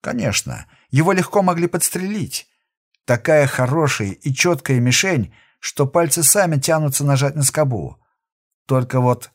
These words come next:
не самоубийцы же они. Зачем им провоцировать донников устраивать взрыв?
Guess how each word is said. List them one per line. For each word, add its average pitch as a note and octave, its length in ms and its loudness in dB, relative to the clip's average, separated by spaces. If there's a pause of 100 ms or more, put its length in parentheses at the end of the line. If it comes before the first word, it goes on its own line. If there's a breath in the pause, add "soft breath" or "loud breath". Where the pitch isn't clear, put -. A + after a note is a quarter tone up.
не B2+ 160 4
самоубийцы B2 720 2
же G2+ 160 -4
они. E2 420 -10 (640)
Зачем E3+ 420 2
им C#3+ 120 2
провоцировать C#3+ 640 2
донников C3+ 440 2
устраивать B2 520 -2
взрыв? A2+ 500 -4